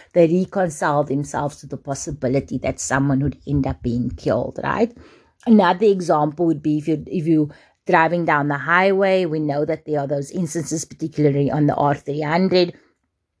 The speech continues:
where, uh, cars will be driving and someone will be standing on top of the bridge and they throw a brick, right? And in that instance,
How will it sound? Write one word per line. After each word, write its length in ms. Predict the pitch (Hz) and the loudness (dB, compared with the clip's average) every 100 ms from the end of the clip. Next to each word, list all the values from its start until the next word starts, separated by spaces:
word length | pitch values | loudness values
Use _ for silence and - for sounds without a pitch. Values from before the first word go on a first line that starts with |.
| _ - | _ -10
where, 460 | 180 160 170 170 156 - _ _ _ | -2 4 4 4 -2 -6 _ _ _
uh, 540 | 156 147 151 151 147 - _ | 0 2 2 0 -4 -8 _
cars 300 | 220 185 170 | 4 4 4
will 80 | 175 | -2
be 100 | 160 | -4
driving 440 | 160 170 170 170 | 2 4 4 -2
and 120 | 156 | -6
someone 300 | 147 160 156 | -6 -6 -4
will 80 | 151 | -6
be 100 | 135 | -8
standing 480 | - - 151 147 147 | -14 -6 -4 -2 -2
on 100 | 135 | -4
top 200 | 147 147 | -6 -8
of 100 | 143 | -6
the 100 | 143 | -6
bridge 300 | 127 190 160 | 2 2 2
and 140 | 156 | 0
they 100 | 143 | 0
throw 320 | 131 - 160 147 | -2 0 2 2
a 40 | |
brick, 440 | 135 143 - _ _ _ | 2 -4 -4 _ _ _
right? 320 | 135 156 196 _ - - - - | -6 -4 -4 _ -20 -20 -12 0
And 160 | 196 | 2
in 160 | 202 160 | 4 2
that 320 | 185 233 233 | 2 2 0
instance, 880 | - 190 185 - - 143 147 156 - | -6 -4 -4 -6 -6 -4 -4 -4 -10